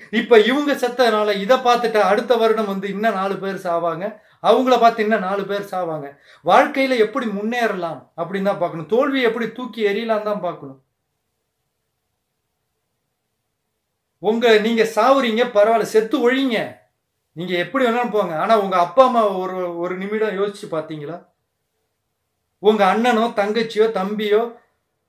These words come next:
இல்ல யாரையாவது யோசிச்சு பாத்தீங்களா? உங்களை நம்பி ஒரு குடும்பமே இருக்கு, யோசிச்சு பாத்தீங்களா? சில பேருக்கு உங்களை நம்பி ஊரே இருக்கு, அதை யோசிச்சு பாத்தீங்களா? எதுவுமே இல்ல. தற்கொலை, எடுத்த உடனே தற்கொலை.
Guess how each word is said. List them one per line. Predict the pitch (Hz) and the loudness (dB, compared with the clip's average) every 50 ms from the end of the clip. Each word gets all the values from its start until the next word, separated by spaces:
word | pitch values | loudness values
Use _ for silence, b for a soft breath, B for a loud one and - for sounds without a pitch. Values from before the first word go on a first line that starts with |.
| _ - | _ -6
இல்ல | 196 240 233 | 0 2 4
யாரையாவது | 196 185 208 226 226 233 233 233 240 | 4 6 4 4 4 4 2 2 0
யோசிச்சு | 208 202 220 220 - - 160 | 0 0 0 -2 -2 -6 -4
பாத்தீங்களா? | 175 170 - 170 160 160 170 170 156 - | -4 -4 -4 -4 -8 -6 -8 -8 -8 -6
உங்களை | 165 202 220 226 233 214 202 | -2 -2 0 0 0 0 0
நம்பி | 208 226 254 262 294 277 | 0 0 0 2 0 2
ஒரு | 254 240 220 208 208 | 4 4 4 2 2
குடும்பமே | 214 220 233 254 247 247 233 220 226 214 | 0 -2 -2 -2 0 0 0 2 0 0
இருக்கு, | 190 175 160 - 151 147 147 - _ _ | -2 -4 -6 -10 -12 -14 -14 -16 _ _
யோசிச்சு | _ 170 208 208 202 208 | _ -4 -4 -4 -4 -4
பாத்தீங்களா? | 175 175 160 - 156 147 143 165 185 190 - _ _ _ _ _ _ | -6 -6 -6 -6 -8 -10 -10 -10 -12 -12 -16 _ _ _ _ _ _
சில | - 208 208 226 220 | 2 4 4 6 6
பேருக்கு | 226 247 269 247 240 240 | 6 4 4 2 -2 -4
உங்களை | 220 214 208 208 202 | -4 -2 -2 -4 -2
நம்பி | 202 214 220 233 240 220 196 | -2 -4 -4 -4 -6 -8 -6
ஊரே | 196 214 220 220 214 | -4 -4 -2 0 0
இருக்கு, | 208 180 165 - - 147 151 - _ | 0 0 -2 -8 -12 -16 -18 -18 _
அதை | 156 156 170 185 | -8 -6 -4 -4
யோசிச்சு | 180 175 180 180 - 185 | -4 -6 -6 -10 -12 -14
பாத்தீங்களா? | - 156 143 143 151 139 135 143 156 156 _ _ _ _ _ _ _ _ _ _ _ _ _ - | -14 -14 -14 -12 -14 -16 -16 -16 -18 -20 _ _ _ _ _ _ _ _ _ _ _ _ _ -14
எதுவுமே | 147 151 147 220 233 233 247 254 | -12 -6 -4 -2 -2 0 2 2
இல்ல. | 254 254 247 240 240 240 - _ _ _ | 2 0 0 -6 -8 -8 -12 _ _ _
தற்கொலை, | _ 170 175 175 - 254 240 226 185 | _ -6 -6 -2 0 2 2 2 2
எடுத்த | 170 190 220 214 - 269 262 | 0 -2 -4 -4 2 2 2
உடனே | 247 233 254 277 262 | 4 4 0 -2 -2
தற்கொலை. | 262 233 226 226 240 240 226 214 | -2 -4 -6 -4 -4 -4 -4 -4